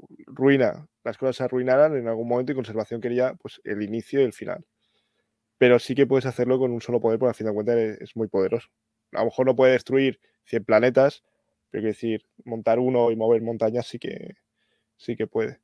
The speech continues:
A mí lo que me gustó mucho de, de la parte de Saced, que va repitiendo la, la religión, es que él mismo había de, del primer libro, el segundo, que ha ido diciéndole a Vin, le, lo-, los detalles ocultos de cada religión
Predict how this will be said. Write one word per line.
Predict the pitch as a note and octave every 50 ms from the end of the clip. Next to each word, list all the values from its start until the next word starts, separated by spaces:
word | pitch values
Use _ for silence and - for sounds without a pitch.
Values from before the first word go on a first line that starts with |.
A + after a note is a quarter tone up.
| _ _ _ _ _ _ _ _ _ _ _ _ _ -
A | - -
mí | C3 C#3+
lo | D#3 D#3+
que | D#3+ D3
me | C#3+
gustó | C3+ B2+ B2+ - C#3 C#3
mucho | D3+ D#3+ D#3 - B2+
de, | G#2+ G#2 - - - - - - -
de | - - A#2+
la | A#2 A2
parte | A#2+ B2 C3
de | C#3
Saced, | - C3+ A#2+ - C3 B2+ B2+ - _ _ _ _ _ _ _ _ _ _ _ _ _ -
que | C#3 B2+
va | A#2+ A#2+
repitiendo | B2 C3+ C#3 B2+ C3+ - - B2+ B2 B2+ C3+
la, | C3 B2+ A#2+ A#2 A2+ G#2+ -
la | C3 B2+
religión, | A#2 A#2 A#2+ A#2 - - C3+ C3+
es | -
que | - C3
él | B2 A#2
mismo | B2 B2+ B2 C3 C#3
había | C3+ B2+ B2 A2+
de, | A2 A2+ A2 -
del | - - A2+ G#2 G#2+
primer | - A2+ A2 A#2 A#2 A#2 B2
libro, | B2+ B2+ C3 C3 C3
el | B2 A#2+
segundo, | - B2+ A#2+ B2+ C3 B2+ A#2+
que | - A2+
ha |
ido | A2+ A#2+ A#2+ A#2+ B2 B2 B2 -
diciéndole | - C3+ B2+ - - A#2+ B2 A#2+ A#2+ A#2
a | A2 A2+
Vin, | B2+ C3 C3+ C3+ F#3+ - _ _ _ _ _ _ _ _ _ _ _ _ - - _ -
le, | B2+ A#2+ -
lo-, | G#2 - - G#2 G2+ D#2+ - -
los | - C3+ B2 A#2+ A2+
detalles | - B2+ A#2+ - - C3+ D3 C#3+ C#3 C3+ - -
ocultos | C3 - - C#3+ D3 C#3 - A#2+ A2+ -
de | G#2+ G#2+
cada | A#2 A#2 A#2+ B2
religión | B2 A#2+ A#2+ A2+ - - B2+ B2+ C3+ D3+ -